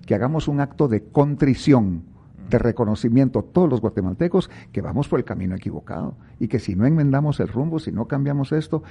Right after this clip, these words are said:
si no tenemos un nuevo comienzo para el país, si no tenemos una transformación real, nos vamos a convertir en un Haití. Y como dije anteriormente,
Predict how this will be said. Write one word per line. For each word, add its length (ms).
si 140
no 140
tenemos 360
un 180
nuevo 300
comienzo 640
para 120
el 100
país, 260
si 80
no 80
tenemos 320
una 180
transformación 720
real, 280
nos 100
vamos 280
a 40
convertir 460
en 180
un 60
Haití. 500
Y 80
como 240
dije 180
anteriormente, 720